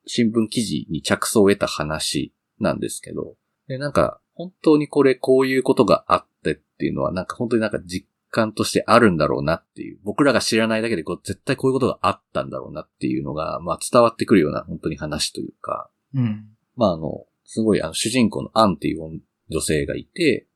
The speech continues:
Speaker 1: すごいまだ義務教育も受けてないような感じで、で、まあ、薬の売人とか、あと、まあ、売りの仕事をやったりとかっていうことをしてる、まあ、女性がいて、
Speaker 2: うん。
Speaker 1: まあ、それにこう手を貸してくれる、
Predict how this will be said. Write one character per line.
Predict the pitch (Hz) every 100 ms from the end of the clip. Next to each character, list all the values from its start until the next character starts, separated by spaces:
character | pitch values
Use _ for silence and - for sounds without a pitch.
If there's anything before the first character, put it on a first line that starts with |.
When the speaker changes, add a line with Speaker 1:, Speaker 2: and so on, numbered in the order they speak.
| _ _
Speaker 1:
す | - 110
ご | 95
い |
ま | 92
だ | 76 - - _ -
義 | 107
務 | 110 107
教 | 135 107
育 | - 78
も | 78
受 | - 80
け |
て | 73
な | 73 73
い | 65
よ | 50
う |
な | - -
感 | 73 71
じ | 71 73
で、 | 143 139 73 - _ _ -
で、 | 160 113 - _ -
ま | 101 - -
あ、 | _ _
薬 | - - 87 78
の | 76
売 | 80 78
人 | 76 76
と | 76 -
か、 | - - _ _ _ _
あ | -
と、 | -
ま | - -
あ、 | - _ _
売 | 101
り | 87 82
の | 78
仕 | - 85
事 | 76 - 76
を |
や | 71 71
っ |
た | -
り | 69
と | -
か | - -
っ |
て | -
い |
う | -
こ |
と | -
を |
し | -
て | 113
る、 | 110 185 - _ _
ま | 98
あ、 |
女 | 82 -
性 | 60
が | - _
い | -
て、 | - 160 - _ _
Speaker 2:
う | 233
ん。 | 202
Speaker 1:
ま | 160
あ、 |
そ | - 143
れ | 131
に | 117
こ | - 104
う |
手 | 135
を | 98
貸 | - 76
し |
て | -
く | -
れ | 107
る、 | 156 208 -